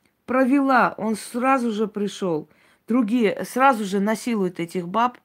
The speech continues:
мол: «А как было? А что дело было? А как, как пришёл? А чё вы там читали? А куда вы относили?» и так далее. Значит,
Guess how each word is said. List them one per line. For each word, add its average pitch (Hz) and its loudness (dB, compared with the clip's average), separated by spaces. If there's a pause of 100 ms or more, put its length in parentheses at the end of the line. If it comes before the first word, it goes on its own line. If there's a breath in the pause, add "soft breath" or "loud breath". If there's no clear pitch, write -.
(380 soft breath)
мол: 190 -2 (220 loud breath)
«А 233 0
как 277 2
было? 233 0
А 247 0
что 277 -2
дело 233 0
было? 208 -2
А 202 -4
как, 269 -6
как 254 -8
пришёл? 226 -6
А 214 0
чё 247 -4
вы 233 -4
там 220 -4
читали? 214 -4
А 196 0
куда 233 -6
вы 220 -4
относили?» 202 -6
и 180 -4
так 185 -8
далее. 170 -6 (1600 soft breath)
Значит, 226 -2